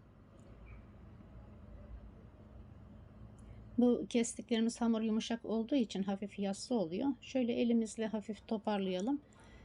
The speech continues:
E, yuvarlak şekli verdirip bunları şimdi bir kenarda bir tepside bekletiyorum. Hepsini tek tek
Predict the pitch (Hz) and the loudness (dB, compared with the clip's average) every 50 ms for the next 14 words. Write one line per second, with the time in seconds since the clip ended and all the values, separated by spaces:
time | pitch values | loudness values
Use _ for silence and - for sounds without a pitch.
0 | - - - 202 190 190 214 233 233 220 214 208 202 202 - - - 185 160 - | -12 -4 0 2 4 4 4 4 4 4 4 2 2 0 -2 -2 -4 -4 -6 -4
1 | 180 165 165 196 208 196 165 151 185 202 254 - - - - - - - - - | -6 -4 -2 2 2 2 2 0 -2 -4 -4 -4 -6 -20 -20 -20 -20 -20 -20 -20
2 | - - - - - - - - - - - 269 254 240 226 226 208 - - 226 | -20 -20 -20 -20 -20 -20 -20 -20 -16 -4 2 6 6 6 6 4 0 -2 -2 0
3 | 220 214 214 196 214 208 - - 214 208 202 196 196 185 185 185 190 - - - | 0 0 2 0 -2 -4 0 0 2 4 4 4 2 2 0 -2 -2 -4 -2 -2
4 | 196 196 - - 202 196 185 185 185 185 - 196 196 196 - 247 233 202 185 240 | -2 -2 -2 -2 0 0 2 2 0 0 0 -4 -4 -2 2 2 2 4 4 2
5 | 285 - - - - - - - - - - - - - - - - - - - | 0 0 -2 -12 -20 -20 -20 -20 -20 -20 -20 -20 -20 -20 -20 -20 -20 -18 -20 -20
6 | - - - - - - - - - - - - - - - - - - - - | -20 -20 -20 -20 -18 -18 -18 -18 -16 -16 -18 -18 -18 -18 -18 -18 -18 -18 -18 -16
7 | - - - - - - - - - - - - - - - - - - - - | -18 -16 -16 -16 -16 -16 -16 -16 -14 -14 -14 -14 -14 -14 -14 -14 -12 -12 -12 -14
8 | - - - - - - - - 302 277 - - - 202 202 214 214 - 254 240 | -14 -14 -14 -14 -16 -8 2 4 4 4 4 2 2 2 2 2 2 2 0 0
9 | - - - 214 247 - - - | 0 0 -2 -2 -2 -2 -6 -18